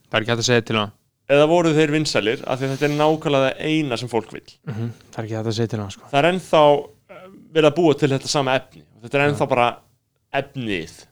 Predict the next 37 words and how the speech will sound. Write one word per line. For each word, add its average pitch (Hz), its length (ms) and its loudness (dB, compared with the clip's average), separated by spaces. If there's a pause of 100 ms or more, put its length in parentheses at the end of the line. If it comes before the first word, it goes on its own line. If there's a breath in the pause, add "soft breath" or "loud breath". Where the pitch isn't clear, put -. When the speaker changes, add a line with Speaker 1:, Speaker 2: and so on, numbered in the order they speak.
(340)
Speaker 2:
skilur. 95 280 -6
Og - 100 -10
síðan 147 220 0
erum 143 160 0
við 135 80 0
með 120 160 0
rúv 185 320 -2 (640)
sem - 120 -12
stendur 151 480 0
sér 101 80 -6
bara 98 140 -6
ekki - 80 -18
í - 80 -16
stykkinu. - 280 -16 (640)
Sem 127 140 -4
er 147 200 4
bara 131 260 0
ekki 135 180 -6
að - 120 -14
búa, 139 420 0
Speaker 1:
Nei. 107 260 -2
Speaker 2:
hvað 190 300 0
hef 196 160 -2
ég 202 140 2
horft - 400 2
á, 156 80 4
á 156 240 4
rúv 123 420 -2 (440)
síðasta 131 440 2
ár? 87 240 -6 (1500)
En 160 100 2
ég 208 100 2
get 208 140 2
bara 208 120 2
spurt - 280 -4
að 131 80 4
því, 107 80 -2